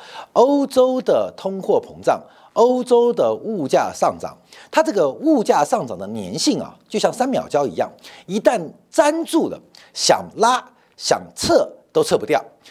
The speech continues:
那中国的刺激则是另外一种男人最怕的三秒胶啊，三秒就交货。那到底发生什么样的变化？后续如何观察？好，我们先从人行的动作讲起啊。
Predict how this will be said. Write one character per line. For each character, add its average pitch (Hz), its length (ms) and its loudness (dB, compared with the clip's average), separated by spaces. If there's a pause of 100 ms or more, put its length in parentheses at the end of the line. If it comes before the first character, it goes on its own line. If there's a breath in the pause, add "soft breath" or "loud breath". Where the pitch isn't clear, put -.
(160 loud breath)
那 277 140 4
中 349 460 0
国 160 160 0
的 175 100 0
刺 185 240 -4
激 160 340 -6
则 - 120 -4
是 196 160 2
另 254 280 2
外 196 160 4
一 147 80 2
种 101 200 -4 (300 loud breath)
男 156 240 0
人 185 200 2
最 202 220 0
怕 - 200 -2
的 87 220 -6
三 180 220 2
秒 156 160 -4
胶 143 160 4 (160)
啊， - 140 -20 (120)
三 254 240 0
秒 220 260 2
就 143 160 -2
交 185 200 4
货。 190 200 2 (320 loud breath)
那 262 140 4
到 294 320 4
底 - 220 -10
发 202 240 2
生 196 180 -2
什 - 240 -6
么 - 80 -10
样 135 100 -4
的 120 60 -2
变 220 260 2
化？ 156 240 0 (160 loud breath)
后 247 260 4
续 139 280 -6
如 127 80 -6
何 143 100 0
观 180 200 0
察？ 87 220 -12 (200 loud breath)
好， 151 140 4
我 107 60 -4
们 139 60 -14
先 214 140 -4
从 147 160 -2
人 170 160 4
行 156 160 -6
的 147 60 -2
动 214 180 0
作 160 100 2
讲 143 200 -2
起 - 160 -4
啊。 92 120 -2